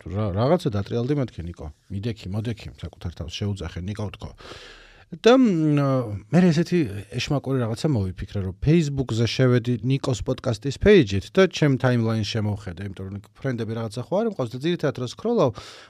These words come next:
უმეტესობა არის, რაც დალაიქებული მაქვს, იმისი პოსტები, რაც რადიო თავისუფლება, მწარე პოდკასტი, რაღაცა აქეთ-იქით, მაგრამ აქა-იქ გამოერევა ხოლმე, არ ვიცი, რა დავალაიქე, რა მოვიწონე, რა იყო, მ, აი, ჩვენ რო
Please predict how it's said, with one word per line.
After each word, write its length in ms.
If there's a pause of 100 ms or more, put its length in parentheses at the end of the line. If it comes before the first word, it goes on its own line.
უმეტესობა 640
არის, 300
რაც 220 (120)
დალაიქებული 800
მაქვს, 320
იმისი 320
პოსტები, 480
რაც 80
რადიო 320
თავისუფლება, 580
მწარე 380
პოდკასტი, 520
რაღაცა 360
აქეთ-იქით, 520
მაგრამ 360 (680)
აქა-იქ 560
გამოერევა 600
ხოლმე, 400 (160)
არ 160
ვიცი, 240
რა 120
დავალაიქე, 600
რა 120
მოვიწონე, 520
რა 160
იყო, 240
მ, 80 (460)
აი, 200 (140)
ჩვენ 240
რო 100